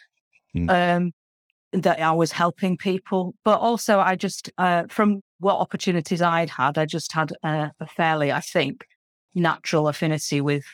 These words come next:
Speaker 2: children and w-, and working with children. So I kind of, it seemed a, a, a relatively natural thing for me to want to do.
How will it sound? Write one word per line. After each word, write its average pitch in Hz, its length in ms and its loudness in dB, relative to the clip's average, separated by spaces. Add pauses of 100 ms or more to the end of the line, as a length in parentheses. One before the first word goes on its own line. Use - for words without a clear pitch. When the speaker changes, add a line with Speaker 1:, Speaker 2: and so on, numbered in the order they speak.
(400)
Speaker 2:
children 156 440 0
and 151 140 0
w-, 156 160 -4
and 151 180 0
working 165 380 0
with - 140 -6
children. 143 460 -4
So - 140 -4
I 139 100 0
kind 147 260 -2
of, 143 100 -6 (640)
it 170 140 0
seemed 190 240 4
a, 170 140 2
a, 160 260 -2 (380)
a 185 100 2
relatively 170 520 0
natural 165 460 0
thing 160 260 -2
for 156 100 -8
me 143 120 0
to - 140 -6
want 143 280 -2
to - 80 -14
do. 135 320 -2